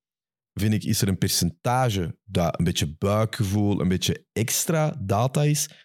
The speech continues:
Maar er is in elk debat over goat-status moeten ook feiten hebben. En dat is heel jammer. En dat kan er misschien niet aan doen. En het zal allemaal wel, maar hij heeft vier ringen. Hij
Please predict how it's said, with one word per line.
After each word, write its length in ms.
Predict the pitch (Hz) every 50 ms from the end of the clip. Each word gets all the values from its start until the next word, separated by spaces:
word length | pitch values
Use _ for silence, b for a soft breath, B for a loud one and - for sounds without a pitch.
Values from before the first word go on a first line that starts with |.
| B _ _
Maar 120 | - -
er 60 | - -
is 200 | - - - _
in 240 | _ 180 160 - - _
elk 220 | - 123 147 160 135 95 82 73 - -
debat 600 | - - 95 - - - 95 95 - - - - _
over 300 | 95 92 85 80 80 76 78 -
goat-status 760 | - 90 101 135 156 - - - - 156 147 147 - 151 -
moeten 300 | - 113 98 90 - - -
ook 180 | 120 120 -
feiten 500 | - - - - 110 101 104 101 - 92
hebben. 220 | 90 85 76 85 80 B B B B B B
En 120 | - 92 90
dat 100 | 90 85
is 80 | -
heel 200 | - 123 156 165 160
jammer. 360 | 143 135 143 156 170 165 170
En 100 | - 101
dat 100 | 90 -
kan 200 | - 117 143 170
er 60 | 175
misschien 260 | 170 151 - - 156
niet 120 | 156 151 147
aan 120 | 143 131
doen. 240 | 110 120 135 143 147
En 80 | -
het 120 | 90 - -
zal 120 | - 113
allemaal 160 | 120 135 131
wel, 120 | 123 127 131
maar 140 | 90 95 95
hij 80 | 90
heeft 140 | 85 78 67
vier 340 | 69 92 107 110 110 98 92
ringen. 300 | 87 85 78 73 69 -
Hij 100 | - -